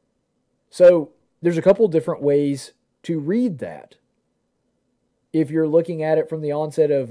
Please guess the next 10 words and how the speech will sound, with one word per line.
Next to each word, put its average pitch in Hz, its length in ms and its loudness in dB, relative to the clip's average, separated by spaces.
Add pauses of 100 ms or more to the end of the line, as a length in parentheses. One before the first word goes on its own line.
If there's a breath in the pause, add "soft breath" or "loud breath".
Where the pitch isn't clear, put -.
(100)
w-, 139 200 -14
well, 139 340 -4 (240)
Kyle 151 180 2
Whitmire 170 360 0
is 139 60 -12
saying, 147 300 -6 (220 soft breath)
"Well, 170 180 6
see, 202 420 -6
but 147 360 2 (120)
there's 151 300 0